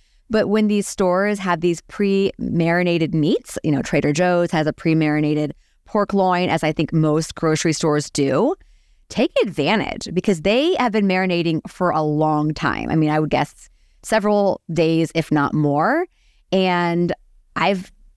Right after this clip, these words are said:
always had good experiences with them. And, you know, the kids are likely to try them too. And there's all different sorts of flavors of these marinades. Um, so yeah, I highly suggest going to your meat section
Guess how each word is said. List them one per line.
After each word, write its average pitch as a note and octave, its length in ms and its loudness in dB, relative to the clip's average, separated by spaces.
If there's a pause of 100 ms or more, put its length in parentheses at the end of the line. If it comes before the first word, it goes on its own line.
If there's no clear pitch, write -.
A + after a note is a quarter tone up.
(340)
always F3 420 2
had D#3 240 0
good D#3+ 140 2
experiences C#3+ 640 -2
with - 140 -2
them. D#2 340 -2
And, D3+ 320 2
you E3 100 2
know, C#3+ 80 2
the D3+ 120 0
kids F#3 440 0
are F3 160 0
likely E3 320 0
to E3+ 80 -2
try E3 240 0
them D#3 200 2
too. G3 340 0
And F3 100 0
there's D#3+ 160 -2 (140)
all F#3 300 2
different E3 320 -2
sorts E3 280 0
of D3+ 120 -2 (160)
flavors G3+ 480 2
of F#3+ 160 0
these F#3+ 180 0
marinades. F#3+ 800 0 (760)
Um, D3 640 0 (380)
so G3 80 2
yeah, F#3+ 300 2
I F3 140 2
highly F#3 320 0
suggest E3+ 460 -2
going D#3+ 300 0
to E3 140 0
your D3+ 340 0
meat E3 300 0
section D#3+ 720 -2